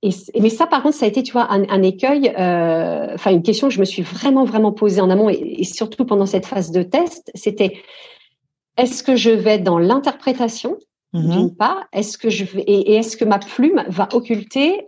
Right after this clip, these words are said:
Speaker 1: euh, finalement le, le, le portrait en lui-même, tu vois ? Donc, euh, et visiblement, non. Évidemment,
Speaker 2: Oui.
Speaker 1: je n'écris pas comme les parents écriraient,
Speaker 2: Mhm.
Speaker 1: mais à chaque fois,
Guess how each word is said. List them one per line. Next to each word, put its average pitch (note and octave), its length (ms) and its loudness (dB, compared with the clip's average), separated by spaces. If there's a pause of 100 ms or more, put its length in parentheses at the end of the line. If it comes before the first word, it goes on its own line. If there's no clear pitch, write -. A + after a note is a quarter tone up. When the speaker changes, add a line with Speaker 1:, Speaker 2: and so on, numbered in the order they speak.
Speaker 1:
euh, F3 1080 2 (100)
finalement F#3+ 400 0
le, G#3 180 4
le, F3 140 2
le E3+ 160 2
portrait - 360 -2
en A3+ 80 0
lui-même, G3 440 2
tu - 140 -10
vois ? F3+ 100 2
Donc, F#3 300 -2
euh, E3+ 80 0 (640)
et G3+ 80 2
visiblement, F3 360 2
non. A#3+ 260 2 (180)
Évidemment, F#3 600 0
Speaker 2:
Oui. G3 80 -2
Speaker 1:
je F3+ 220 -6
n'écris F#3 440 0
pas A3 200 0
comme F#3+ 220 0
les F3 100 2
parents F3+ 360 -2
écriraient, A#3 580 0 (240)
Speaker 2:
Mhm. F#3+ 200 2
Speaker 1:
mais G#3 280 2
à F#3+ 80 -2
chaque G3 180 -2
fois, A#3 460 -2